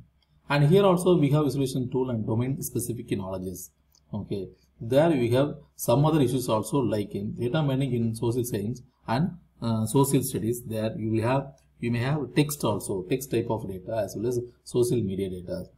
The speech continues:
So you will be able to, uh, understand or identify the, uh, data type, as well as we have to,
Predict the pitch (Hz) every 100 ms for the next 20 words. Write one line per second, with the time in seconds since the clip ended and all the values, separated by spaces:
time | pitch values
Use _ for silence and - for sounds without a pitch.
0 | _ _ - 151 143 147 180 151 160 156
1 | 139 120 104 - _ - 117 110 117 127
2 | - 196 143 - 113 113 - 135 123 131
3 | 117 98 - _ - 104 101 98 113 117
4 | - 127 131 - _ - 113 110 131 151
5 | 110 101 98 123 -